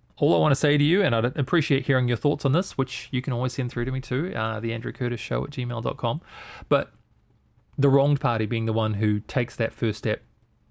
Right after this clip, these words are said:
to reconcile. Think about it. Let me know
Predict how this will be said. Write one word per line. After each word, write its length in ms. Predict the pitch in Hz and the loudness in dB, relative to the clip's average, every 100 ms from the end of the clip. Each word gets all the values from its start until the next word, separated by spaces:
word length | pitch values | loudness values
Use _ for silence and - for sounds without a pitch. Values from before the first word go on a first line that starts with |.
| _ _ | _ _
to 100 | - | -4
reconcile. 600 | 113 107 117 113 101 104 - _ _ _ _ _ _ _ _ _ _ _ _ _ _ _ - | -2 -2 -4 -4 -4 -6 -14 _ _ _ _ _ _ _ _ _ _ _ _ _ _ _ -8
Think 160 | 127 | -6
about 180 | 113 104 | -4 -4
it. 80 | 110 - - | -6 -12 -6
Let 80 | 123 | -4
me 60 | |
know 220 | 120 113 | 0 -2